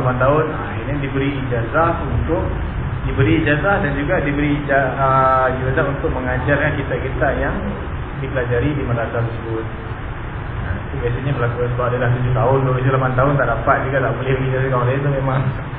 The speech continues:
Ini jenis, biasa kalau datang pengajian seminggu sekali punya pengajian, nanti pun datang ni, sekali datang empat kali tak datang, ha, sekali datang dua bulan tak datang. Ha,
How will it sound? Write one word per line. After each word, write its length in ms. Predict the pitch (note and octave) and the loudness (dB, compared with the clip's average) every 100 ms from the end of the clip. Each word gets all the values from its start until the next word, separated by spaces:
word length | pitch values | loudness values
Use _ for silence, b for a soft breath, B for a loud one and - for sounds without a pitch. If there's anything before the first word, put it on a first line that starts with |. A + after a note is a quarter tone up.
| B B B B B - - | B B B B B -10 -8
Ini 160 | C3+ D#3+ E3+ | -6 -4 -2
jenis, 240 | D#3 E3 D3+ D3 - - | 0 0 0 -2 -6 -6
biasa 220 | C3+ C3+ | -4 -2
kalau 220 | D#3+ C#3+ C#3+ | 0 2 2
datang 320 | C#3 C#3 C#3+ C#3 C3+ | 2 2 0 0 -2
pengajian 380 | C3+ C3+ C#3 B2 | -2 -2 -2 -2
seminggu 220 | C3 C3+ B2+ | -2 -4 -4
sekali 320 | C3+ C3 C3 | -4 -2 -4
punya 120 | C3 C3 | -4 -4
pengajian, 400 | C3 C3 C3+ A#2+ - | -4 0 2 2 -2
nanti 160 | - B2 B2+ | -4 -4 -4
pun 80 | |
datang 320 | B2+ A#2+ C3+ C3 | -2 -2 0 0
ni, 240 | C3 C3 B2+ B2+ | -2 -4 -4 -4
sekali 240 | B2 B2+ | -4 -2
datang 240 | B2+ B2 C3 | -2 -2 -2
empat 160 | C3+ A#2+ B2 | -2 -2 -2
kali 100 | B2+ | -4
tak 100 | B2+ B2 | -2 -2
datang, 200 | B2+ C3 C3+ C3+ - - - - - - | -2 -2 -4 -8 -8 -10 -10 -12 -10 -8
ha, 40 | A#2+ A#2+ - | -8 -8 -8
sekali 160 | - B2 C3 | -6 -6 -4
datang 240 | B2+ C3+ C3+ C3+ C3 | 0 0 0 -2 -2
dua 80 | B2+ | -2
bulan 160 | B2+ B2+ | 0 0
tak 140 | B2+ B2 | 0 0
datang. 180 | C3+ C3 C3 | 0 0 -2
Ha, 200 | B2+ | -4